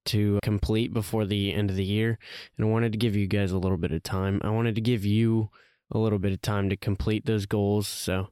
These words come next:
I wanted to do this episode first and then probably the other episode next week. Welcome to the Alpha Insight Podcast.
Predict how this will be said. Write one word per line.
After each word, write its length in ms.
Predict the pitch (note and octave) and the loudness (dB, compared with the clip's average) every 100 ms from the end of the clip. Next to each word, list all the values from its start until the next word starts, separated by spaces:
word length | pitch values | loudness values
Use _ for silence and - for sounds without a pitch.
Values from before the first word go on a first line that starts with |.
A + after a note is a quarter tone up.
| _ | _
I 60 | G#2 | -2
wanted 260 | G2+ G2+ | 0 0
to 100 | G2 | -2
do 260 | F2 G2 F#2+ | -2 -2 -2
this 320 | F2 F#2 - | -2 -4 -2
episode 500 | F#2 - F#2 - F#2 | -4 -4 -6 -4 -4
first 540 | F#2 - B2 B2 - - | -6 -2 0 0 -2 -2
and 180 | A2 G2+ | 0 2
then 280 | F#2+ F#2+ - _ _ _ | 2 0 -2 _ _ _
probably 560 | - G#2 F#2+ F#2 F#2+ F#2+ | -4 -2 0 0 0 0
the 380 | G#2+ D2 D#2+ - | -2 -2 -2 -4
other 240 | F#2+ F2+ E2+ | -4 -2 -2
episode 380 | - - - | -4 -6 -4
next 260 | - - - | -4 -6 -6
week. 220 | - - - - _ _ - | -8 -8 -20 -20 _ _ -2
Welcome 400 | C#3 D3 C#3+ C3 | 0 2 0 -2
to 100 | - | 0
the 140 | A#2+ | 0
Alpha 320 | G#2+ G#2 A2 F#2 | 0 0 -2 -2
Insight 420 | G2 G2+ G2+ - | -2 -2 -4 0
Podcast. 720 | G#2+ G#2 G2+ G#2+ G2+ G2+ | 0 0 0 0 0 -2